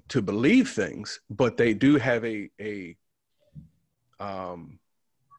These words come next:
they're, they're, they're, they're more easy. Uh, well, I, I can't even put into words.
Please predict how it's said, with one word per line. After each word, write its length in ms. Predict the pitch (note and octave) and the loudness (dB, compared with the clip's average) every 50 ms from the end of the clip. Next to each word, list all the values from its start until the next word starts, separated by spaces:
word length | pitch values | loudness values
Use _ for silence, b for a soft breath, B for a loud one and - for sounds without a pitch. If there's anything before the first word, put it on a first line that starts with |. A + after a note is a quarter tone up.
| _ _ _ _ _ _ - - - _ _ _ _ - | _ _ _ _ _ _ -20 -20 -20 _ _ _ _ -2
they're, 220 | - C#3 C3 - A2+ | 0 2 2 4 4
they're, 280 | B2 C3 B2+ B2+ B2 A#2 A#2 | 4 4 6 4 4 2 2
they're, 300 | A#2 A#2+ A#2+ A#2 A2+ - | 4 4 6 4 4 0
they're 200 | - A2 A#2+ A#2+ | -4 -2 -2 -2
more 360 | A2+ A#2 B2+ C3 C3+ B2+ A#2 - - | 0 0 2 2 4 2 2 2 4
easy. 640 | B2 C3 D3 C#3+ A#2+ G#2+ A#2+ A#2 A2 G2+ G2 - - - | 4 6 6 6 4 4 2 2 2 0 -2 -6 -8 -8
Uh, 180 | G#2+ G#2+ G#2 F#2+ E2+ | -6 -6 -4 -6 -6
well, 120 | - - | -10 -12
I, 200 | - - D3+ D#3+ - C#3 | -12 -12 -12 -12 -14 -16
I 40 | |
can't 220 | - - - B2+ A2 | -14 -10 -8 -8 -8
even 220 | G2 E2+ E2+ D2+ - - | -8 -10 -12 -14 -12 -8
put 100 | - A#2+ | -6 -6
into 140 | A#2 G#2 F2+ | -6 -6 -8
words. 340 | F#2+ G2+ F2 E2+ E2+ - | -8 -8 -8 -10 -12 -14